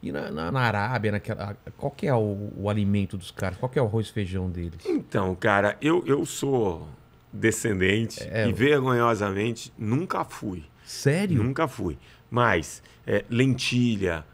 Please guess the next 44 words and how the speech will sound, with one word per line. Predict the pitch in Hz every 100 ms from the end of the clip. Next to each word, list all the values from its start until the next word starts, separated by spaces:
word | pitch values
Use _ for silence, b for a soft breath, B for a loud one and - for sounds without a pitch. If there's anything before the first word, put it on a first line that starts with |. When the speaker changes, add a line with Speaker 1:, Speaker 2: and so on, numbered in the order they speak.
| -
Speaker 2:
aquele | 104 - 127
arroz | 110 85 117 117 98
com, | - 113 104 92 87 85 - - - _ -
com | 117
macarrãozinho, | 110 104 - 107 113 95 101 113
Speaker 1:
Sei, | 139
Speaker 2:
não | 156
sei | 107
se |
Speaker 1:
sei, | 135
Speaker 2:
você | 127
já | 104
Speaker 1:
sei. | 120
Speaker 2:
comeu. | 107 110 110 113
Speaker 1:
Ah, | 107
cabelo | - 104 110
de | 95
anjo, | 101 127
Speaker 2:
Isso, | 123 120 95 95
Speaker 1:
né? | 110
Speaker 2:
eles | 92 -
Speaker 1:
É. |
Speaker 2:
têm | 120
quibe, | - 127 123 104 92
charuto, | - 107 95 117 123 107 - 107 90 B B B -
é, | 107 107 107 - - - -
é | - -
uma | 123 127
comida | - 180 104 104 135
Speaker 1:
E |
também | 165 175
são | - -
magros, | 240 - 120 113 98
né? | 113
Speaker 2:
São | 151 82
magros. | 76 76 85 82 - - _ -
Sabe | - 277 240
que | 117
é |
uma | 104 98
das | 92
populações | - - 104 82 - 101 90
mais | 117 113
magras? | 90 107 110 - 87 -